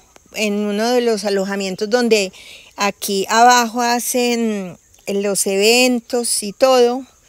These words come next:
las fiestas. Tiene una vista espectacular. Me llamó la atención esta nevera que está aquí,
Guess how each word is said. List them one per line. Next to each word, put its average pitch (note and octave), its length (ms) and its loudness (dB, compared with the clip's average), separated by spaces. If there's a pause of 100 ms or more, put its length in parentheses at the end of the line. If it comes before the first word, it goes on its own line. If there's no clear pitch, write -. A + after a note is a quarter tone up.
(160)
las G3+ 260 -4
fiestas. A#3 680 -2 (560)
Tiene G3 400 -2
una A#3 380 -2
vista G3 580 -4 (160)
espectacular. F#3 1160 -4 (720)
Me A3+ 140 0
llamó A3+ 240 2
la A3 100 0
atención A3+ 480 -2
esta A3+ 380 -2
nevera G#3 600 -2
que B3+ 140 -8
está B3 240 -6
aquí, F4 320 -6